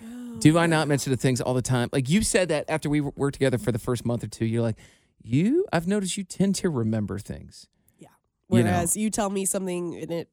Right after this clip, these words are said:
Speaker 1: you'll be lucky if I remember
Speaker 2: Yeah,
Speaker 1: it
Speaker 2: like,
Speaker 1: tomorrow.
Speaker 2: thirty seconds later, you're like, "Huh?"
Speaker 1: Huh? What'd you say? <laughs>
Speaker 2: What do we
Speaker 1: Yeah.
Speaker 2: call that? Re-, resting confusion phase?
Speaker 1: Yeah, yeah, that, that, that. So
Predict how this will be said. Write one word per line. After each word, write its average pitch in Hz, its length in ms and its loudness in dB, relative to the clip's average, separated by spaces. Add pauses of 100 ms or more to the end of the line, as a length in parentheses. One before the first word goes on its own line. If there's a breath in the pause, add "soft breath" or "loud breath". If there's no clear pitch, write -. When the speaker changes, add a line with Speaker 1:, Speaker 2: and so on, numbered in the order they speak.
Speaker 1:
you'll 175 220 -6
be 165 100 -6
lucky 160 260 -6
if 160 100 -10
I 165 120 -8
remember 170 360 -2
Speaker 2:
Yeah, 320 140 2
Speaker 1:
it 170 60 2
Speaker 2:
like, 190 140 4
Speaker 1:
tomorrow. - 40 -4
Speaker 2:
thirty 240 220 4
seconds 220 260 0
later, 233 140 4
you're 165 100 2
like, 127 160 0 (680)
"Huh?" 180 200 2 (180)
Speaker 1:
Huh? 269 320 0
What'd 240 160 0
you 320 60 -6
say? 392 180 0 (160)
<laughs> - 0 -
Speaker 2:
What 254 280 2
do 196 140 8
we - 60 8
Speaker 1:
Yeah. 208 60 2
Speaker 2:
call 240 140 8
that? 247 200 2 (480)
Re-, 147 160 0 (560)
resting 180 460 0
confusion 202 420 2
phase? 233 360 4
Speaker 1:
Yeah, 277 500 6
yeah, 202 260 -2
that, 185 220 -2
that, 175 180 -6
that. - 280 -12
So 165 340 -8